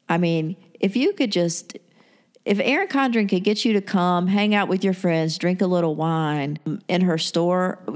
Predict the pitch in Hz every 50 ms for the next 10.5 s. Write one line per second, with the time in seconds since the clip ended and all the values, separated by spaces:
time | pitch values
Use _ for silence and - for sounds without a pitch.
0 | 104 - - 202 247 285 294 269 202 185 180 156 139 160 165 175 165 160 - 165
1 | 156 151 143 139 123 107 - - 160 147 120 156 - - 233 - 226 202 208 196
2 | 170 180 180 175 175 160 160 160 151 151 147 156 170 170 165 123 104 - - -
3 | 190 202 202 - 220 202 208 202 208 202 196 196 196 196 196 196 196 190 190 -
4 | - - - - - - - - - - - - - - 254 247 - - 180 180
5 | 185 185 202 233 220 - 226 208 202 185 160 143 160 165 170 170 156 160 - -
6 | - 151 139 131 117 120 117 - - - 107 107 135 - - - - - _ -
7 | - - - 233 247 247 240 226 - 190 180 170 165 156 151 139 - - 147 -
8 | - _ _ _ _ _ _ _ - 175 170 165 160 156 - 156 147 151 147 143
9 | 143 143 127 135 127 - - - - - - 160 156 147 139 131 123 - - _
10 | _ _ 202 208 - - 233 214 - -